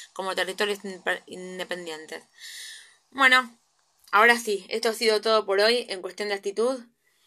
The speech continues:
Y con esto me despido por hoy.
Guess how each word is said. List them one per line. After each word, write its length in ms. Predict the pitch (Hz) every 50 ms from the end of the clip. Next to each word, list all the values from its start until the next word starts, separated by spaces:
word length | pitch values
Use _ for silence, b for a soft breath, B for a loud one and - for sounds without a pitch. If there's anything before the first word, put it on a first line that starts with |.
| _ _ -
Y 100 | 208 196
con 180 | - 202 202
esto 480 | 226 247 233 - 247 240 233 - - _ _ _ _ _ _ -
me 160 | 202 240 254
despido 680 | 247 226 214 - - 247 247 233 226 226 226 220 - _ _
por 160 | - 196 196 208
hoy. 360 | 226 240 247 247 - -